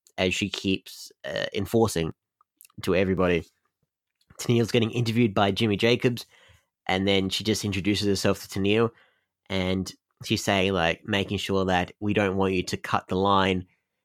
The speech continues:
Like, you can't just challenge Taya Valkyrie just because you've come here from Australia, right?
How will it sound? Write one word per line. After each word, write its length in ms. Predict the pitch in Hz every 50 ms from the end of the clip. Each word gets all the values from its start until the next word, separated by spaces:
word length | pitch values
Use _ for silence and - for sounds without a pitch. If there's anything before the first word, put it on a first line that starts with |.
| _ _ -
Like, 260 | 90 85 80 - -
you 200 | 101 98 92 90 - -
can't 320 | - 110 107 101 95 95
just 220 | 104 98 - - -
challenge 680 | - - - 104 104 101 104 98 95 95 90 - - -
Taya 280 | - 107 101 98 101
Valkyrie 640 | 90 98 92 90 92 - - 98 95 92 92 90 87 - _ _ _ _ _ _ _ -
just 180 | 101 95 -
because 320 | - 95 - - 98 90 82
you've 140 | 90 87 -
come 240 | - 101 92 92
here 240 | 87 - 92 90 87
from 180 | - - 92 92
Australia, 580 | 85 - - 110 98 82 85 76 71 67 - - _ _ _ _ _ _ _ _ - _
right? 240 | 92 87 90 98